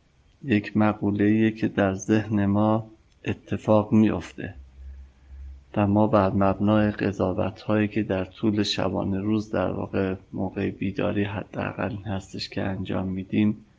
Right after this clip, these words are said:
تصمیمات هم می‌تونیم بگیریم.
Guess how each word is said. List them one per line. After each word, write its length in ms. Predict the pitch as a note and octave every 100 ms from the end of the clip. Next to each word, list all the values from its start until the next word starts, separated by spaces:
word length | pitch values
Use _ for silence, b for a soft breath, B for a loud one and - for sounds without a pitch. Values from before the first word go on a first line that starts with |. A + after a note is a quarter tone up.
| b b b b -
تصمیمات 800 | A2 G2 - G2+ G2+ A2+ A#2+ A#2+
هم 160 | G#2+
می‌تونیم 520 | F#2+ F#2 - G#2 F#2 F#2
بگیریم. 440 | F#2+ G2 G2